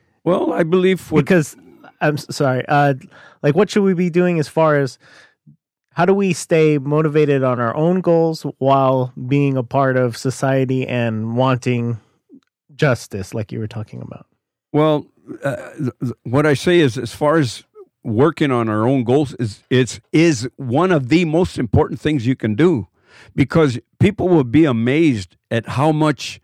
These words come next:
Speaker 1: how good you feel when you are accomplishing. Actually, in this universe, there's a law, it's called the law of growth.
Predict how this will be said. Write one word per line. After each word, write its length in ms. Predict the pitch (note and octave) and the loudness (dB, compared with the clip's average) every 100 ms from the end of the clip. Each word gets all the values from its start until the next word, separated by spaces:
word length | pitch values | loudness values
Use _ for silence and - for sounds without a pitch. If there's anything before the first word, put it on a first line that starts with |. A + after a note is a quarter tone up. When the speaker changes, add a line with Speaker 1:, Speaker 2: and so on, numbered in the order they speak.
| _ _ _ _ | _ _ _ _
Speaker 1:
how 220 | - D#3+ | -4 -2
good 480 | D3 G#2+ E3+ G#3 D3 | -2 0 4 4 2
you 120 | C3 | -2
feel 540 | A2 - A#2 A2 G2 F#2 | -2 -6 -6 -4 -6 -8
when 240 | - B2 B2 | -4 0 2
you 120 | A#2+ | 2
are 140 | A2 | 2
accomplishing. 800 | G#2 - C3+ D3+ A#2+ - - D2+ - _ _ - | 0 -2 -6 -4 -6 -6 -8 -10 -14 _ _ -2
Actually, 640 | D#3+ - - C3 A2 G#2 _ _ _ _ _ _ _ - - - - _ _ - | -2 -2 -4 -2 -2 -4 _ _ _ _ _ _ _ -20 -20 -20 -20 _ _ 0
in 140 | E3 | 2
this 220 | D#3 C3+ | 4 2
universe, 600 | D3+ E3+ E3+ G3 G3 - - - | 2 4 2 0 -2 -6 -16 -2
there's 260 | C3 C#3 | 2 2
a 60 | B2 | 2
law, 380 | C3 C#3 D3+ D3+ - | 0 2 0 -2 -4
it's 160 | A2+ | -8
called 260 | - C#3+ D3 | -6 -4 -2
the 80 | A#2 | -2
law 320 | A#2 B2 B2+ | 0 0 0
of 180 | C3 A2 | -4 -8
growth. 560 | A#2+ G#2 G#2+ F2 - | -4 -2 -2 -4 -14